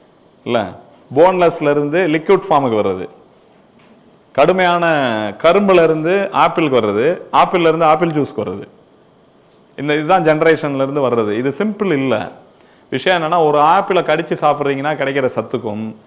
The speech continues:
ஒரு ஆப்பிள் ஜூஸ் கிடைச்சிங்கன்னா அதுல போற எக்ஸ்ட்ரா சத்துக்கும் நிறைய பிரச்சனை இருக்கு. ஜூஸ் ஈஸியா சாப்பிட்றலாம், கடிச்சு சாப்பிடும் போது உடம்பு தேவைக்கு எடுத்துக்கிறோம், குடிக்கும் போது எடுக்காது. அதனால ரொம்ப அவசியமானதான் ஜூஸ் எடுக்கணும். மிச்ச நேரங்கள்ல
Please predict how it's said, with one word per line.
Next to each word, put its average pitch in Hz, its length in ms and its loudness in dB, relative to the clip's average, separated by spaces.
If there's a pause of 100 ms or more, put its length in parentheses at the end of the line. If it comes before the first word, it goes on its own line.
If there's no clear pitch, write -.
(280)
ஒரு 151 180 4
ஆப்பிள் 190 320 4
ஜூஸ் 170 260 -4
கிடைச்சிங்கன்னா 143 720 -4
அதுல 135 240 2
போற 151 320 2
எக்ஸ்ட்ரா 131 300 0
சத்துக்கும் 135 420 -2
நிறைய 139 240 0
பிரச்சனை 131 340 -8
இருக்கு. - 260 -14 (1080)
ஜூஸ் 185 260 0
ஈஸியா 160 260 2
சாப்பிட்றலாம், 123 520 -4 (360)
கடிச்சு 190 260 2
சாப்பிடும் 156 380 2
போது 160 260 0
உடம்பு 160 320 2
தேவைக்கு 156 360 -2
எடுத்துக்கிறோம், 107 400 -6 (440)
குடிக்கும் 196 360 0
போது 165 180 2
எடுக்காது. 135 460 -2 (1200)
அதனால 139 280 0
ரொம்ப 170 260 4
அவசியமானதான் 156 680 0
ஜூஸ் 143 260 -6
எடுக்கணும். 135 360 -4
மிச்ச 127 200 -4
நேரங்கள்ல 147 500 -2